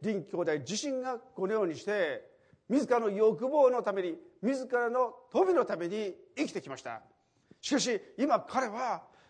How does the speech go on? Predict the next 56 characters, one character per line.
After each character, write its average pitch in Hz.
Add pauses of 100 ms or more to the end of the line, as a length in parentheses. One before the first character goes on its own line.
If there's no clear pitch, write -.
(180)
決 262
心 165
し -
て 123
い -
ま 107
す。 - (1400)
レ 165
ス -
ト 220
ラ 220
ン 214
を -
増 180
や 196
す -
け 202
れ 156
ど、 160 (180)
そ 277
の 233
レ 240
ス -
ト 226
ラ 226
ン 226
は 240 (320)
お 240
金 269
儲 254
け 254
の 262
た 233
め 262
で 254
は 254
な 254
く、 247
誠 233
の 302 (420)
神 320
様 262
を 247 (180)
伝 320
え -
る 277
た 254
め 262
に 262 (320)
用 196
い - (380)
ら 156
れ 175 (260)
た 127
い 113
と。 -